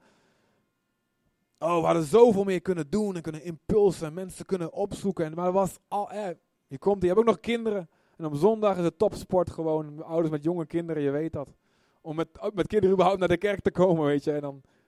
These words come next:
ook nog te zijn, te zijn voor de mensen, zoveel als je wil. Dus we wisten, ja, dit is wat God ons geeft. Dit is de tijd die, en de energie die God ons geeft. Dus hier moet het dan maar mee gebeuren, Heer.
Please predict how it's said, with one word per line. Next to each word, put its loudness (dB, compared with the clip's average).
ook -4
nog -4
te -2
zijn, -4
te -10
zijn -8
voor -10
de -6
mensen, -10
zoveel -8
als -8
je -10
wil. -12
Dus 0
we 2
wisten, 4
ja, 6
dit 2
is 2
wat 4
God 6
ons 6
geeft. 4
Dit 2
is 4
de -4
tijd 4
die, 4
en -2
de -2
energie 0
die 0
God 4
ons 2
geeft. 4
Dus 4
hier 2
moet 4
het -4
dan 0
maar 2
mee 0
gebeuren, 6
Heer. -2